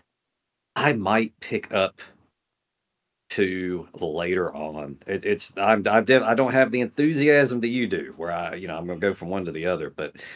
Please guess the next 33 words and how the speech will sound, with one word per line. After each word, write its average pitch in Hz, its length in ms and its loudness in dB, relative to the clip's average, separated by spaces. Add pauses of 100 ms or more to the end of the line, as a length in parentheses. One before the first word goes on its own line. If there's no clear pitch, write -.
(140)
no, 139 180 2
it's, - 360 -2
I, 104 200 0
I've 113 200 0
enjoyed 120 360 0
playing 117 220 -2
this 113 260 -2
one. 92 220 -6
Not 139 320 -4
sure 120 560 0 (460)
if 98 160 -4
it - 180 -4
has, 92 360 -4
has - 220 -8
sold 101 440 2
me 85 160 -4
on, 78 280 -8
on 90 160 -8
continuing 120 640 0
the 85 80 -8
journey 71 400 -6
after 69 280 -12
that. - 240 -16 (580)
D-, 220 120 4
d-, 202 200 6 (180)
do 175 140 4
these 359 160 4
have - 180 2
fishing 80 380 0
in 67 100 -12
them? 65 160 -18 (800)
There's 185 160 2
fishermen. - 520 4